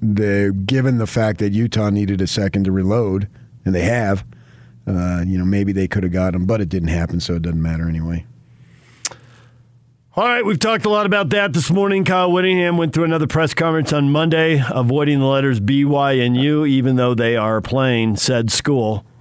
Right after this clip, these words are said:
Speaker 2: And that led to the question in the morning. <laughs> Why does, uh, why does Kyle do that while Kalani says he roots for Utah unless they're playing B Y U?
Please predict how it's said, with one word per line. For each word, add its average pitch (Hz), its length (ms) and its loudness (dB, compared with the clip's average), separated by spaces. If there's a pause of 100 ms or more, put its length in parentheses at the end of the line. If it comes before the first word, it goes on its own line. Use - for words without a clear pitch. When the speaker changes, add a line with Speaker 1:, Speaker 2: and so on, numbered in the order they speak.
(480)
Speaker 2:
And 135 420 0
that 170 160 2
led 165 220 2
to 143 60 2
the 131 100 0
question 151 420 0
in 135 60 2
the 135 60 2
morning. 135 480 2 (560)
<laughs> - 160 -8 (2000)
Why 160 420 0
does, 135 280 0
uh, 127 380 2
why 139 160 0
does 147 160 -2
Kyle 143 300 0
do 127 140 0
that 123 280 0
while 120 240 0
Kalani 117 360 0
says 107 300 -2
he 113 120 0
roots 120 340 0
for 104 440 -2 (1040)
Utah 117 600 0 (160)
unless 156 440 0
they're 117 140 0
playing 104 320 -2
B 95 120 0
Y 92 180 0
U? 85 260 -2